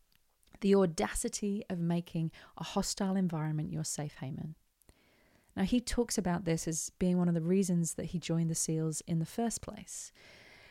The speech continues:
And it got me thinking, you know, what feels like a hostile environment to you right now? It might be a situation, it might be a situation at work or at home,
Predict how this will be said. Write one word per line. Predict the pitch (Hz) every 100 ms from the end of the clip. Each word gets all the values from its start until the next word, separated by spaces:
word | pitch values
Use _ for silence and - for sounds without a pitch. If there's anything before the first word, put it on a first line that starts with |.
| -
And | 220 226
it | 202
got | 240 226
me | 220
thinking, | 220 208 175 156 160
you | 185
know, | 185 - - - _ 220
what | 262
feels | - - 269 269 262 208
like | 196 - -
a |
hostile | 175 196 - - 170
environment | 165 160 156 156 147 190 208
to | -
you | 151 147
right | 147 -
now? | 143 - _ _ _ _ _ _
It | 170
might | 156 147
be | 156
a |
situation, | - - 160 165 208 226 220 208
it | 180
might | -
be | 135 135
a | 120 143
situation | 156 - 151 -
at |
work | 165 220 233 226 -
or | 160 143
at | -
home, | 220 220 220